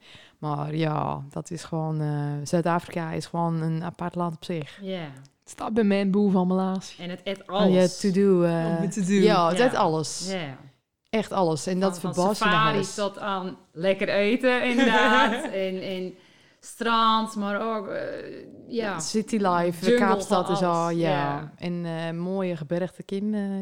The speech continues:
Speaker 1: volgende.
Speaker 2: Ja, Kaapstad is ook top.
Speaker 1: Ja.
Speaker 2: Ja, ja, echt een aanrader.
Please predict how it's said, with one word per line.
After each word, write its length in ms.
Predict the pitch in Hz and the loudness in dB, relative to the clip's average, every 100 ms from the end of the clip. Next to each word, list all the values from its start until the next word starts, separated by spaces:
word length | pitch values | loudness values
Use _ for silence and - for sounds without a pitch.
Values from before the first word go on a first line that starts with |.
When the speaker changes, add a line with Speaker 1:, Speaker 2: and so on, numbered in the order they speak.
| 196 | -8
Speaker 1:
volgende. 760 | - 190 185 175 175 170 165 165 _ _ _ _ _ | -10 -6 -4 -4 -8 -10 -12 -14 _ _ _ _ _
Speaker 2:
Ja, 180 | 160 151 | -12 -12
Kaapstad 580 | - 180 196 - 170 170 | -12 -14 -14 -16 -20 -20
is 120 | 175 | -20
ook 60 | _ _ | _ _
top. 140 | _ _ _ _ | _ _ _ _
Speaker 1:
Ja. 100 | 165 | -4
Speaker 2:
Ja, 200 | 175 - | -2 -4
ja, 360 | 185 185 190 190 202 | -8 -6 -6 -8 -14
echt 180 | - | -16
een 80 | 180 | -14
aanrader. 540 | 156 156 151 151 156 | -14 -14 -14 -16 -18